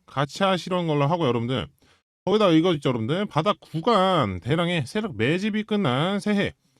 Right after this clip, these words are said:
선물이 있어요, 선물이. 예, 사구이공에 삼구사팔로 T라고만, 네, 보내주셔도 제이스 이 선물 보내드릴 건데,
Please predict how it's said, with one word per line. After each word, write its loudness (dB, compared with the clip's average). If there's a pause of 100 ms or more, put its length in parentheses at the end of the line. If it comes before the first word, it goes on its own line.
(300)
선물이 0
있어요, 0
선물이. -2 (160)
예, -6
사구이공에 -2
삼구사팔로 -2 (560)
T라고만, 2
네, 0
보내주셔도 -2
제이스 -2
이 0
선물 -6
보내드릴 -2
건데, -2